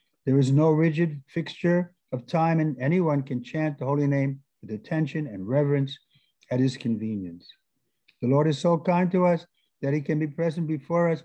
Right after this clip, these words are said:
personally in the form of transcendental sound, but unfortunately, we have no taste for hearing and glorifying the Lord's name and activities.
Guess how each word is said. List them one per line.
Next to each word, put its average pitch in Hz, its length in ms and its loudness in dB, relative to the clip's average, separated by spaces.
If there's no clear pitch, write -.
personally 180 520 -2
in 131 120 -2
the 143 80 0
form 160 280 -4
of 147 100 -2
transcendental 135 460 -6
sound, 139 580 -2
but 156 120 2
unfortunately, 175 960 2
we 139 100 -2
have 147 120 -2
no 147 200 0
taste 170 540 -6
for 127 100 -12
hearing 139 520 -2
and 131 140 0
glorifying 151 500 -2
the 139 60 -2
Lord's 123 340 -4
name 127 280 -4
and 113 100 -6
activities. 98 640 -8